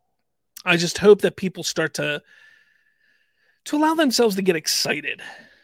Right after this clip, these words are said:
Don't be so negative about everything. I get that you wanted to, the continuation of the Snyderverse. You were never promised the continuation of the Snyderverse.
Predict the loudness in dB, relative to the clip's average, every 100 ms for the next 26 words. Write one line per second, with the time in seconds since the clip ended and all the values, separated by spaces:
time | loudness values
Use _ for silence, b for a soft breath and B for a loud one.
0 | B -8 -4 -4 -4 -2 0 2 2 2
1 | -2 -6 -8 -8 -10 -10 -10 -10 -12 -16
2 | -18 -18 -18 -18 _ _ _ _ _ _
3 | _ _ -10 -8 -6 2 2 2 -2 -2
4 | -2 -2 -2 -2 -2 -4 -8 -10 -10 -8
5 | -8 -10 -12 -14 -10 -8 -6 -6 -8 -12
6 | -14 -16 B B -8 -4 -2 0 0 0
7 | -2 -4 -6 2 4 4 2 -6 -12 -14
8 | -12 -10 -12 -12 -16 -16 -14 -12 -12 -14
9 | -16